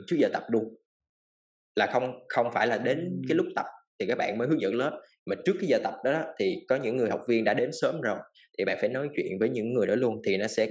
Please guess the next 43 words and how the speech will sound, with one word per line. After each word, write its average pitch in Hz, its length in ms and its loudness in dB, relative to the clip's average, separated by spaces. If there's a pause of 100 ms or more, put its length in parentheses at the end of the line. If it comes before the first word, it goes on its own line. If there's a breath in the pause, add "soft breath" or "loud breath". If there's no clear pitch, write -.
cần 92 180 0 (100)
cái 117 180 0
kỹ 104 120 4
năng 110 360 0 (160)
giao, 107 340 4
giao 113 180 2
tiếp 165 140 6 (120)
chút 131 80 -4 (100)
xíu, 160 120 4 (360 loud breath)
chẳng 120 100 -4
hạn 104 220 0 (100)
kỹ 110 120 4
năng, 131 380 0
à, 127 340 0 (400)
trò, 98 340 4
trò 110 140 4
chuyện 113 160 2
bình 120 160 2
thường 113 180 2
các 131 100 -2
bạn, 110 160 -2 (160)
đặt 113 180 -6
câu 151 120 -6
hỏi 110 360 0
này 170 100 -6
kia. 160 120 0 (500 soft breath)
Đó, 151 140 -4 (480)
nói 175 140 2
chung 139 140 2
là 120 100 4
một 110 260 -2
cái 147 140 -2
kỹ 113 100 2
năng 113 280 0
trò 104 120 2 (120)
chuyện 95 240 -2 (160)
căn 120 180 -4
bản - 220 -6 (580)
mà 98 120 2
mình 98 220 0
nghĩ 92 220 4
là, 98 480 2
à, 92 280 -2